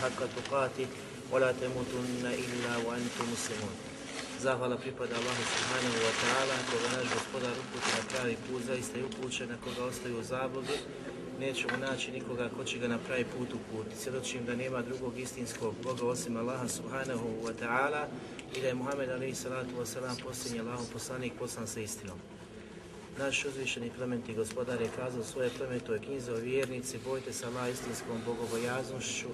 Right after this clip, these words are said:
i ne umirite nikako drugačije osim kao muslimani." <clears throat> Zatim, assalamu alaikum wa rahmetullahi wa barakatuh.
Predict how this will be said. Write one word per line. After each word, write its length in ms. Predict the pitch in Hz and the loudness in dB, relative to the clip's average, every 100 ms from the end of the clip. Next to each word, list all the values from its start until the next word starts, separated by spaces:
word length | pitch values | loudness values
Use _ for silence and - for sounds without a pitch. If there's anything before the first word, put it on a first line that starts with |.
| 113 | -4
i 80 | 120 | -2
ne 140 | 123 | -2
umirite 320 | 127 120 - | 0 -2 -2
nikako 400 | 120 120 123 110 | -2 2 2 0
drugačije 520 | 113 107 120 123 - 120 | -2 -2 0 0 0 0
osim 260 | 117 113 104 | -2 -4 -2
kao 140 | 113 | 0
muslimani." 540 | 107 104 107 104 101 101 - - - - - - - - - - - - - | 0 -2 -2 -2 -4 -6 -8 -10 -10 -10 -10 -12 -12 -12 -12 -14 -8 -6 -4
<clears throat> 720 | 120 - - 165 123 92 - | -4 -4 -2 0 0 0 0
Zatim, 280 | 131 127 123 | 0 2 0
assalamu 420 | 123 127 120 117 | 0 0 2 2
alaikum 240 | 117 127 120 | 2 0 0
wa 60 | 117 | 2
rahmetullahi 640 | 120 117 113 123 117 113 | 2 0 -2 0 2 0
wa 140 | 117 110 | 0 0
barakatuh. 500 | 110 110 104 92 | -2 -2 -4 -4